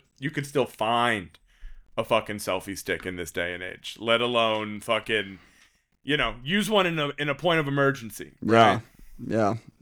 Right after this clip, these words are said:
Speaker 2: Selfie sticks come in handy. You gotta keep 'em on deck.
Speaker 1: Dude, every plane has, you know, oxygen bags, fire extinguishers, train personnel.
Speaker 2: Fuck the parachute.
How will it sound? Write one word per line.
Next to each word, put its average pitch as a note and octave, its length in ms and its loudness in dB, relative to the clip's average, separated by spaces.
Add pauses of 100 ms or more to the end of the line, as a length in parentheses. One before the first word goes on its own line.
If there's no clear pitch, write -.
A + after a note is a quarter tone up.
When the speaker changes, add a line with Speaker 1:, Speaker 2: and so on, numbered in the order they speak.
Speaker 2:
Selfie C#3 360 2
sticks C3+ 300 2
come C3+ 180 2
in A#2 60 2
handy. A#2+ 300 4
You A2 100 4
gotta G#2 160 4
keep A2 180 -2
'em D2+ 60 0
on G2+ 160 2
deck. G2 340 2 (720)
Speaker 1:
Dude, A#2+ 300 0
every D3+ 240 2
plane C#3+ 320 -2
has, B2+ 440 -4
you C3 100 -6
know, G#2+ 240 -6 (100)
oxygen D#3+ 680 -4
bags, D#3 760 0 (480)
fire D#3+ 380 4
extinguishers, D#3 1040 -2 (140)
train D#3+ 380 4
personnel. D3+ 840 2
Speaker 2:
Fuck F3+ 240 6
the B2+ 140 -2
parachute. A#2 720 -2